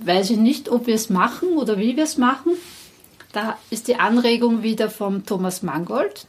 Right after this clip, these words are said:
Danke, Thomas. <laughs> Der hat nämlich in seiner,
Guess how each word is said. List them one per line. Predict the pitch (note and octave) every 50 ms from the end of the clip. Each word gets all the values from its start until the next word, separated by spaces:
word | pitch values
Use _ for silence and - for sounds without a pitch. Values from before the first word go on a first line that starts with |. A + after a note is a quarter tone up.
| - -
Danke, | F3 E3+ - B3+ B3 B3
Thomas. | - A#3+ A#3 B3 C#4+ E4 G#4 - - - - - - - - C#4+ B3 C#4 D4+ - B3+ B3+
<laughs> | A#3+ A#3+ - - - - - - - -
Der | A3+ A3 A3+
hat | A3+ A3+ A3+ -
nämlich | A#3+ A#3 A3+ A3 A#3 A#3+ A#3+ -
in | B3 A3+ A3+
seiner, | A3 A3+ G#3+ G#3 G3+ G#3 G3+ G3+ G3 G3 G3+ -